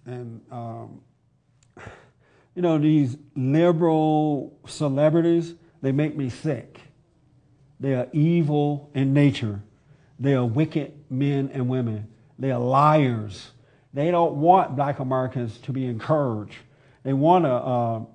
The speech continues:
uh, keep them down. I have one other, and I'm trying to find it here. I have one other quote that I wanna give you. And, uh, you can, uh, go to our website. You gotta get the website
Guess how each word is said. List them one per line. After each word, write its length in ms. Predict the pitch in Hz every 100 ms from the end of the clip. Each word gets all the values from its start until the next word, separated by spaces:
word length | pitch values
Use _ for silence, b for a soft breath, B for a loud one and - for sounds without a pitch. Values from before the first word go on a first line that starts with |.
| _ _ -
uh, 200 | 123 117
keep 260 | - 165
them 220 | 139 135 127
down. 420 | 139 127 113 -
I 100 | 151
have 240 | 175 202 151
one 380 | 135 147 190 151
other, 540 | 160 165 147 127 123 - b b b b -
and 120 | 135
I'm 100 | 135
trying 220 | 147 165
to 80 | 139
find 280 | - 147 143
it 100 | 131
here. 220 | 131 127
I 100 | 139
have 260 | 156 156 131
one 280 | 151 160
other 320 | 143 143 135 117
quote 640 | - - 156 143 110 - b b b b
that 120 | - 135
I 100 | 139
wanna 260 | 139 127
give 340 | 113 135 139 131
you. 360 | 120 113 113 - _ _ _ _ _ _ _
And, 260 | 139 139 135
uh, 400 | 127 123 120 110 - -
you 220 | 127 160
can, 240 | 165 147
uh, 360 | 131 120 113 117 - -
go 160 | 123 156
to 120 | 156
our 100 | 135
website. 640 | 123 123 131 113 127 117
You 80 | 127
gotta 220 | 123 151
get 200 | 131 143
the 60 | 131
website 640 | 127 131 123 135 120 117